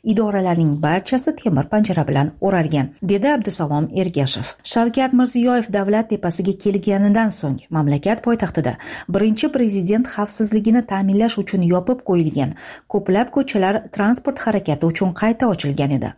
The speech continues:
Abdusalom Ergashevning aytishicha, bunday choralar Farg'onada ham ko'rilgan. Mirziyoyev iqtidorga kelgandan keyin Farg'ona shahri bozori atrofidagi ko'chalar hamda tergov hibsxonasi joylashgan ko'cha va tez tibbiy yordam institutining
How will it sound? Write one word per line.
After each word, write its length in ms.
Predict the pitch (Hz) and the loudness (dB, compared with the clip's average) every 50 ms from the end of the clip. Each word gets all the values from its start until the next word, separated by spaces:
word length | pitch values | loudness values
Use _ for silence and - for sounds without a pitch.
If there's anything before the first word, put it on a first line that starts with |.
| _ _ - - 220 | _ _ -6 -2 0
Abdusalom 520 | 214 214 247 262 - 285 277 285 311 311 302 | 0 2 2 2 0 2 2 2 2 4 4
Ergashevning 680 | 285 277 240 226 262 254 254 - 170 - 165 156 139 - 165 | 2 2 2 0 0 0 0 -2 -4 -2 -2 -2 -2 0 -2
aytishicha, 440 | 175 175 - - - - 262 254 214 | -4 -2 -2 -4 -2 0 0 0 0
bunday 260 | 190 180 165 156 151 147 - | 2 2 2 2 2 0 0
choralar 420 | - 160 160 165 170 185 214 247 247 233 - | 0 0 2 2 2 2 2 0 0 -2 -2
Farg'onada 500 | 247 233 240 233 240 214 170 143 143 143 - | -2 0 2 2 2 2 2 2 0 0 0
ham 140 | 170 170 170 156 - - - | 0 0 0 0 -4 -4 -2
ko'rilgan. 440 | 202 196 190 160 139 - 139 120 - - - _ - _ 220 | 0 2 2 0 0 0 -2 -2 -2 -6 -10 _ -2 _ 2
Mirziyoyev 500 | 240 233 226 262 254 269 302 349 339 330 - | 2 4 4 2 4 4 4 2 2 0 -4
iqtidorga 440 | - - 240 202 226 214 208 202 254 254 - | -4 -4 -2 0 0 0 0 -2 -4 -2 -2
kelgandan 520 | 220 202 190 208 208 202 202 214 233 226 220 - | -2 -2 0 0 0 2 2 2 2 2 2 2
keyin 200 | - 156 135 135 - | 0 -2 -2 -2 -2
Farg'ona 360 | 147 151 156 165 175 196 254 254 - | -2 -2 0 2 2 2 2 2 0
shahri 240 | 214 - - 226 208 190 | -4 -2 -2 -2 0 0
bozori 320 | 185 180 - 196 196 214 233 214 | 0 0 2 2 2 2 0 0
atrofidagi 500 | 208 190 175 165 - 165 170 180 185 220 214 - | -2 -2 -4 -2 0 0 0 2 0 0 0 0
ko'chalar 400 | 208 190 - - 202 220 254 277 - - - - - - - | -2 -2 0 0 2 2 2 0 -2 -6 -14 -16 -16 -12 -6
hamda 240 | - 220 214 214 220 - - | 0 2 2 2 2 0 0
tergov 340 | - 233 220 202 220 269 320 320 - | 0 0 0 2 0 0 0 0 -2
hibsxonasi 580 | 226 220 - - - 214 208 190 180 - - 240 214 | -2 -2 -4 -4 -2 -2 -2 -2 -2 0 0 2 2
joylashgan 500 | 202 180 160 160 160 160 - 220 226 233 220 - | 2 2 2 0 0 0 2 2 2 2 2 0
ko'cha 320 | 202 185 185 - 151 143 147 - - - - - - 185 | 0 0 0 0 -2 -2 -2 -4 -8 -14 -12 -4 -2 -2
va 80 | 185 185 - | -2 0 0
tez 160 | 254 294 311 320 - | 0 0 0 0 0
tibbiy 280 | 285 240 208 240 254 240 226 | 0 2 2 4 2 4 2
yordam 320 | 208 202 185 202 214 233 233 - - 220 | 2 0 0 2 2 2 0 2 2 2
institutining 640 | 220 220 - - 196 - - 170 - 160 156 175 214 | 2 2 0 -4 -6 -4 -6 -4 0 0 2 4 4